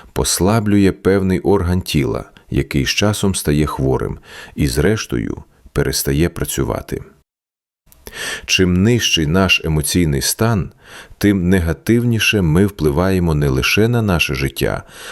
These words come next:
а й на все довкола нас. Чим вищий наш емоційний рівень розвитку, тим більше з'являється позитиву в нашому житті, і тим більше ми підтримуємо все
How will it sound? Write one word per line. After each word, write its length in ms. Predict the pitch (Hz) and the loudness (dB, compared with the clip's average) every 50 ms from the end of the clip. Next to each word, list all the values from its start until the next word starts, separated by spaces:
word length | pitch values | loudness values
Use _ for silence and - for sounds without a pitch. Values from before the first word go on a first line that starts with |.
| - - - | -18 -10 -4
а 120 | - 80 | -2 -2
й 80 | 78 76 | 0 0
на 160 | 71 69 67 | -2 -2 -4
все 420 | 69 - - - - 101 104 107 101 - - - - | -4 -4 -4 0 2 2 2 0 -2 -6 -14 -16 -8
довкола 560 | - - 76 71 - - - 80 76 76 76 | -4 -4 -2 -2 -2 -2 0 0 0 0 0
нас. 480 | 69 67 58 50 - - - - - - _ _ _ _ _ - - - - - - | -2 -2 -4 -4 -4 -6 -6 -6 -8 -12 _ _ _ _ _ -18 -16 -16 -16 -12 -6
Чим 320 | - - 92 87 85 - - | -2 0 2 2 2 0 -4
вищий 680 | 69 71 69 85 110 131 135 - - - - 69 65 | -6 -4 0 2 4 4 4 2 0 0 -2 -2 -2
наш 360 | 65 73 85 82 - - - - | 0 0 0 0 0 0 -2 -2
емоційний 600 | 80 78 76 71 - - 85 85 78 73 71 71 | -2 0 0 0 0 0 2 2 4 2 2 2
рівень 380 | 76 78 76 67 67 67 71 | 2 2 2 2 0 0 2
розвитку, 640 | 80 107 123 120 90 69 67 65 - - - - - - _ - - - - - - - - | 2 2 2 0 0 -2 -4 -6 -6 -6 -6 -8 -8 -8 _ -20 -20 -18 -16 -16 -16 -16 -8
тим 260 | - - 82 78 76 65 | -2 0 0 2 0 0
більше 420 | 67 98 120 131 131 - - 82 | 2 2 2 2 2 0 -2 -2
з'являється 680 | 69 76 76 69 76 90 98 101 101 98 - - - - | 0 0 0 0 2 2 2 2 0 0 -2 -2 -4 -4
позитиву 800 | - - 98 98 90 101 107 - - - 98 82 69 62 64 | -4 -2 -2 -2 0 -2 -4 -4 -2 0 2 2 2 0 -2
в 80 | 62 67 | -2 -2
нашому 460 | 69 71 67 - - 67 65 65 64 | -2 -2 -2 -2 -4 -2 -2 -2 -2
житті, 460 | - 64 62 - - - 50 - - - - - - - - - | -2 -4 -4 -4 -4 -4 -4 -6 -6 -12 -18 -18 -18 -18 -10 -4
і 100 | - 92 | -2 -2
тим 300 | - - - 73 65 62 | -2 -2 -2 -2 -2 -2
більше 580 | 60 58 87 107 123 127 - - - 52 50 - - - - - - | 0 0 2 2 2 2 0 -2 -4 -4 -6 -8 -12 -18 -20 -12 -4
ми 200 | - 73 80 78 | 0 2 2 2
підтримуємо 840 | 71 - - 67 - - - 82 98 104 98 98 98 95 95 82 71 | 0 -2 -6 -8 -6 -2 0 2 2 2 2 2 0 0 0 0 0
все 460 | 65 - - - - 98 104 110 101 | -2 -2 -2 0 0 2 0 0 -2